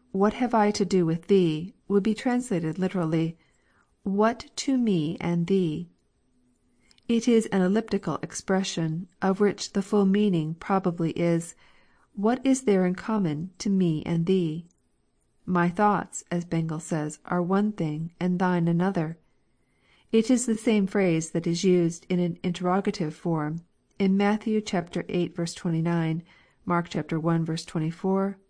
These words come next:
chapter five, verse seven, Luke chapter eight, verse twenty-eight, and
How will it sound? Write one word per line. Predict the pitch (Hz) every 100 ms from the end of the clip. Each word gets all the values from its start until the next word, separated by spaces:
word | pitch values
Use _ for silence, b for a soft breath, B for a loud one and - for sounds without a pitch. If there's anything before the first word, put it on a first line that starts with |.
| _
chapter | - 202 - 175
five, | - 190 180 170
verse | 165
seven, | - 185 175 160 170 b b b b b _
Luke | 208 214 170 -
chapter | - 170 - -
eight, | 175 -
verse | 160 -
twenty-eight, | - 180 180 - 156 151 - _ _ _ _ _ _ _
and | 196 190 202